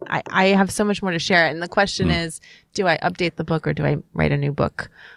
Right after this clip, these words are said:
Speaker 1: Um, but writing a new book is a pain in the butt, you know? And it's something I wanna do, but you need a lot of time, needs care. So to your
Speaker 2: Mm-hmm.
Speaker 1: point, I like what you're saying.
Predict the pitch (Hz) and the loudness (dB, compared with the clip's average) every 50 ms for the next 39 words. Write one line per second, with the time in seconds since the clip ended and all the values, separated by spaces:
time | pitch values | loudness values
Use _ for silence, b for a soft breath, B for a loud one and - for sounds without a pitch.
0 | B B - - 156 151 147 - - - 165 165 165 165 165 165 156 - 160 151 | B B 0 2 2 2 2 0 0 2 4 4 4 4 4 2 2 2 0 2
1 | - 160 151 - 156 - _ _ _ _ _ _ _ _ - - - 180 175 170 | 2 0 0 0 -4 -6 _ _ _ _ _ _ _ _ -14 -8 -6 -4 -4 -2
2 | 170 220 190 - - - - 165 156 156 156 165 180 196 - 196 226 240 - 349 | -2 0 -2 -2 -4 -6 -6 -4 -4 -4 -4 -6 -6 -2 2 2 2 2 2 2
3 | 294 285 269 254 254 254 240 226 196 240 240 226 190 - - 196 190 202 208 190 | 2 4 4 4 4 4 4 4 2 2 0 0 0 0 -2 0 0 0 0 2
4 | 180 180 175 175 - - - 180 185 185 175 - - - - - _ _ - 185 | 2 2 2 2 -2 -4 -4 -2 -2 -2 -4 -6 -8 -10 -12 -16 _ _ -6 -4
5 | 190 196 190 190 - - - - 190 185 185 165 151 143 147 160 - _ - - | -4 -4 -4 -6 -8 -12 -4 -2 0 0 2 2 0 0 -2 -4 -10 _ 0 2
6 | 214 196 190 - - - 240 208 196 190 - - 220 214 185 160 - - _ _ | 2 2 2 0 -2 0 2 4 2 2 2 2 2 4 4 2 0 -2 _ _
7 | _ _ - 175 180 180 202 214 220 214 190 - 180 165 - - 170 156 147 147 | _ _ 0 0 2 4 4 4 4 2 0 0 -2 -4 0 0 2 2 2 0
8 | 147 147 147 | -2 -6 -8